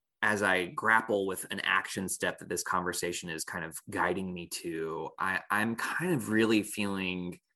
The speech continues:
this need to, when I am in negative Nancy mode, and h-, h-, what is, what's a, a flag that can, I,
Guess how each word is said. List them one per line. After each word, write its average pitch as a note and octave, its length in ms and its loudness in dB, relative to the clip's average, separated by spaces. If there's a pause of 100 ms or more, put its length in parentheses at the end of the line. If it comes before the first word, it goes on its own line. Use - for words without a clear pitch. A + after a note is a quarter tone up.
(240)
this G2+ 440 2
need G2+ 800 2
to, F#2 680 4 (480)
when A2 300 2
I G2+ 300 2 (100)
am F2+ 600 -2 (640)
in B2 400 6
negative G#2 380 6
Nancy F#2+ 480 -2
mode, F2 580 -4 (320)
and F2 580 0 (280)
h-, - 60 2 (400)
h-, - 40 2
what A2 240 8
is, G#2+ 300 6
what's A2+ 240 4
a, A2+ 160 4 (160)
a F#2 80 -4 (160)
flag F#2 640 2
that - 180 -6
can, F2 160 -6
I, F2+ 240 -2